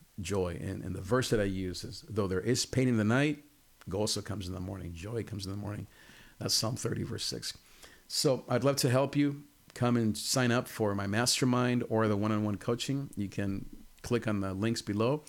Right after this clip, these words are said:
or you can just simply message me and we can set it up. We do it through here. I also offer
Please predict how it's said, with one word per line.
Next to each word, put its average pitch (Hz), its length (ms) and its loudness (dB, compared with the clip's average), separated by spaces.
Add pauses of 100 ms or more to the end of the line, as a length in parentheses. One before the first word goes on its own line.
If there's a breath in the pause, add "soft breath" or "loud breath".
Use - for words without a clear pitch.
(160 loud breath)
or 117 100 0
you 123 100 2
can 127 120 2
just 120 160 -2
simply 123 280 2
message 120 380 0
me 139 200 0
and 101 120 0
we 104 80 -2
can 104 120 -6
set 107 180 -2
it 104 100 0
up. 127 240 0 (400 loud breath)
We 107 120 0
do 107 220 4
it 104 100 2
through - 200 -6
here. 139 460 2
I 110 120 4
also 117 340 2
offer 117 520 0